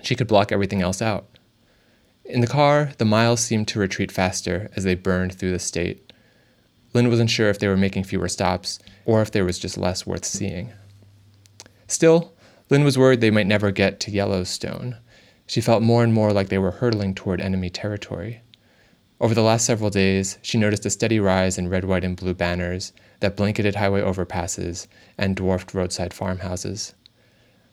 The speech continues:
But even more troubling was the frequency of billboards bearing a different flag, crossed with blue stripes and studded with thirteen stars like sharp points of barbed wire. Lynn knew just how much she and Selena stuck out.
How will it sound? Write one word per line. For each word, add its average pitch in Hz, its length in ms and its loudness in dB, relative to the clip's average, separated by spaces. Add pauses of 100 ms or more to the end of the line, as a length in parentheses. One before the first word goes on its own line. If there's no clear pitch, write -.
But 127 100 4
even 160 160 2
more 147 200 2
troubling 92 600 -2 (320)
was 101 120 -2
the 101 80 -2
frequency 104 500 -2
of 92 100 0
billboards 98 560 0
bearing 95 320 -2
a 92 40 -2
different 107 340 -4
flag, 90 400 -6 (400)
crossed 120 320 2
with - 160 -8
blue 123 140 2
stripes 87 600 -2 (280)
and 98 120 -2
studded 110 340 2
with 98 140 -2
thirteen 101 380 -2
stars 92 720 -2
like 95 160 -2
sharp - 260 -4
points 92 260 -8
of 90 80 -10
barbed 85 280 -6
wire. 92 400 -4 (1600)
Lynn 170 220 4
knew 143 160 4
just 107 220 0
how 104 140 0
much 95 180 0
she - 220 -2
and 95 120 0
Selena 92 320 -4
stuck - 320 -8
out. 95 300 -4